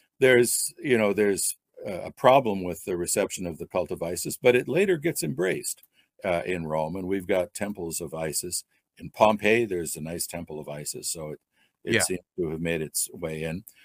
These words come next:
Speaker 1: Uh, so, uh, and Jews have the same, pr-, the same kinds of problems. That is, they're, uh, they're welcomed, but they run into difficulties from time to time. And exactly the same thing with, uh, with Christians at the time, uh,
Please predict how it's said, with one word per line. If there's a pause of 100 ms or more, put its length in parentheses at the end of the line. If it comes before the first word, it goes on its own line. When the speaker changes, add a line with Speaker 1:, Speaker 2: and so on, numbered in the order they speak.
(240)
Speaker 1:
Uh,
so, (120)
uh,
and (240)
Jews
have
the
same,
pr-,
the
same
kinds
of
problems.
That
is,
they're, (640)
uh, (400)
they're
welcomed,
but
they
run
into
difficulties
from
time
to
time.
And (300)
exactly
the
same
thing
with, (120)
uh,
with
Christians
at
the
time, (560)
uh,